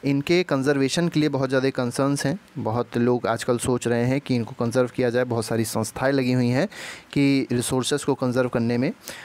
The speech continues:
और इसी के लिए क्या create किया गया है, Natural, नेश-, अ, national, ये natural parks नहीं होगा, national parks होंगे।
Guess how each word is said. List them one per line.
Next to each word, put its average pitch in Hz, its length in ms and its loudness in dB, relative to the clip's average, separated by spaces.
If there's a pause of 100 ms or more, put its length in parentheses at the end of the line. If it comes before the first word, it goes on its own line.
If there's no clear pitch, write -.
(180)
और 131 120 2
इसी 185 220 0
के 180 140 2
लिए 165 200 2
क्या 147 280 0
create 139 340 2
किया 139 240 2
गया 131 220 2
है, 139 140 0
Natural, 117 380 0
नेश-, 113 320 -2
अ, 113 260 -6
national, 127 480 -2
ये 127 140 2
natural 123 340 0
parks 131 340 -2
नहीं 127 100 2
होगा, 127 160 2
national 135 400 0
parks 120 360 -2
होंगे। 120 260 0